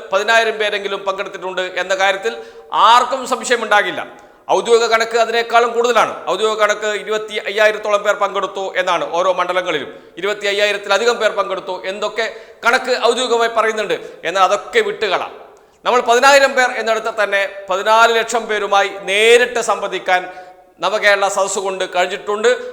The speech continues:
അതിനപ്പുറത്തേക്ക് രണ്ടര, മൂന്ന് കോടി ജനങ്ങളിലേക്ക് ഈ സന്ദേശം എത്തിക്കാൻ നവകേരള സദസ്സിലൂടെ കഴിഞ്ഞിട്ടുണ്ട് എന്ന കാര്യത്തിൽ ഒരു സംശയവുമില്ല. ഇത് ഒരു നവ കേരളത്തിലെ ഒരു നവപരിപാടി തന്നെയാണ് എന്നതിൽ സംശയമേ ഇല്ല. കേരളം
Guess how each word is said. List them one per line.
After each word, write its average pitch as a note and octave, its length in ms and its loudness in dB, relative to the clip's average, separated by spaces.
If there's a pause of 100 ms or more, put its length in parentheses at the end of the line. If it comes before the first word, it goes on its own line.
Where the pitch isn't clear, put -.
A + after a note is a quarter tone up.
(140)
അതിനപ്പുറത്തേക്ക് G3 840 -2 (220)
രണ്ടര, G3 260 0 (140)
മൂന്ന് G3+ 240 -6
കോടി F#3+ 180 -4 (160)
ജനങ്ങളിലേക്ക് F#3+ 680 -2 (420)
ഈ - 20 -4 (140)
സന്ദേശം G3+ 500 -2 (100)
എത്തിക്കാൻ G3 420 0 (440)
നവകേരള F#3+ 420 0
സദസ്സിലൂടെ F3+ 480 -2 (200)
കഴിഞ്ഞിട്ടുണ്ട് F3 580 -4 (220)
എന്ന G3+ 100 -2 (100)
കാര്യത്തിൽ E3+ 320 0 (420)
ഒരു G#3+ 140 0 (140)
സംശയവുമില്ല. G3+ 600 -2 (560)
ഇത് G3+ 160 0 (260)
ഒരു G3+ 140 0 (380)
നവ G3+ 140 4 (260)
കേരളത്തിലെ A3 640 2 (400)
ഒരു A3 100 0 (100)
നവപരിപാടി A#3 680 6
തന്നെയാണ് G3+ 360 0 (220)
എന്നതിൽ G3 260 -4 (300)
സംശയമേ A3+ 400 -2 (100)
ഇല്ല. G3+ 120 0 (240)
കേരളം G3+ 280 0